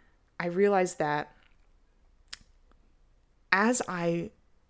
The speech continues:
truly start to pour more and more into myself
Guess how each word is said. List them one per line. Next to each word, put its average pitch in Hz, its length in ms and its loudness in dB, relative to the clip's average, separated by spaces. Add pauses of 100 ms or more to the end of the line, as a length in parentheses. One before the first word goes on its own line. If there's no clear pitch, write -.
truly 202 580 -2
start 170 340 -6
to - 100 -8
pour - 640 -2
more 180 500 -2
and 202 100 0
more 170 280 -2
into 165 300 -8
myself - 760 -10